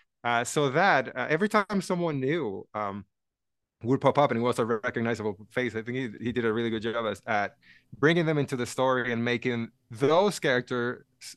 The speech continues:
seem more interesting than our role, than our main roles.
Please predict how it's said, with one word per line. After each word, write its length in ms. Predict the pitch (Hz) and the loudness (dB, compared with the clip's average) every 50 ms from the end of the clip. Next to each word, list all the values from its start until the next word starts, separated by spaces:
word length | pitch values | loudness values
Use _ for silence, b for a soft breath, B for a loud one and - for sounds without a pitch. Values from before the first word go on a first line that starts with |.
| _ _ - | _ _ -16
seem 300 | - - - 165 160 165 | -8 -4 -2 0 0 0
more 340 | 160 156 156 160 170 165 | 2 2 2 2 2 2
interesting 600 | 131 139 147 151 - 143 123 - - 113 110 104 101 | 2 2 0 0 0 -2 -4 -4 -6 -8 -6 -4 -4
than 80 | 101 | -2
our 180 | 101 101 101 101 | -2 -2 -2 -4
role, 420 | 101 107 101 98 127 160 139 113 - | -4 -6 -6 -2 -2 -2 -2 -2 -4
than 180 | 120 117 120 113 | -2 -2 0 0
our 80 | 117 | 2
main 240 | 120 127 147 147 143 | 2 0 0 0 0
roles. 500 | 156 170 147 113 - - - - - - | 0 0 0 0 -2 -6 -12 -20 -20 -20